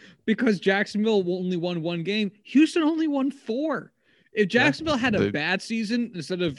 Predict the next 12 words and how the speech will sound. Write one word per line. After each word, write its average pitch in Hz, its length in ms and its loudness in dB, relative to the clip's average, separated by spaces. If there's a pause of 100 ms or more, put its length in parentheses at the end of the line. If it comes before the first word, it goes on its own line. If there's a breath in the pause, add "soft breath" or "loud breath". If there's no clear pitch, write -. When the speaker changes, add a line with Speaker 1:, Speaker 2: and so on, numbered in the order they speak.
(120)
Speaker 1:
an 156 140 -2
abysmal 151 520 -2
season, 233 560 -4
this 170 220 -6
would 156 260 -2
have 139 320 -6
been 135 500 -8
really 165 280 0
close 131 260 -8
to 123 80 -14
coming 98 260 -14
true. 82 380 -16